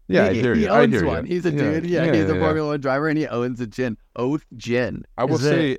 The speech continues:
Speaker 3: Oh.
Speaker 1: some gins I'm a big fan of, but it, gin is such a, like, a finicky liquor. You know what I mean?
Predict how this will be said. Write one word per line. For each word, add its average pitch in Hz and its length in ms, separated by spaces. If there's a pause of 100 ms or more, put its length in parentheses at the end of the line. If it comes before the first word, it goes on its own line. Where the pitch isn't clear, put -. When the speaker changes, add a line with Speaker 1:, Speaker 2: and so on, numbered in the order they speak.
(120)
Speaker 3:
Oh. 160 280
Speaker 1:
some 151 400
gins 95 360
I'm 95 160
a 92 60
big 92 180
fan 92 280
of, 73 200
but 90 120
it, - 140
gin 127 240
is 151 120
such 107 280
a, 120 60
like, 107 180
a 87 200
finicky 87 600
liquor. 73 480
You 82 120
know 87 100
what 87 100
I 85 40
mean? 90 260